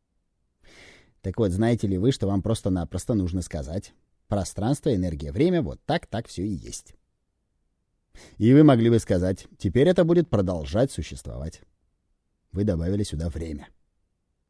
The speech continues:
Это состояние как есть. Так вот, если бы сразу после этого вы просто посмотрели на это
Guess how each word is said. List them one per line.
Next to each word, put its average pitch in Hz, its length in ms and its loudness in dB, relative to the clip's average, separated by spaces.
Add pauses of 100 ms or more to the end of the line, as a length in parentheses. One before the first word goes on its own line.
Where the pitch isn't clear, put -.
(140)
Это 165 220 4
состояние 110 560 0
как 90 240 -6
есть. - 360 -14 (1200)
Так 123 180 2
вот, 165 280 6 (180)
если 160 360 0
бы 143 140 2
сразу 127 520 2
после 87 360 -8
этого - 320 -18 (260)
вы 78 140 -10
просто 90 320 -8
посмотрели 98 640 -2
на 170 200 -2
это 165 240 -4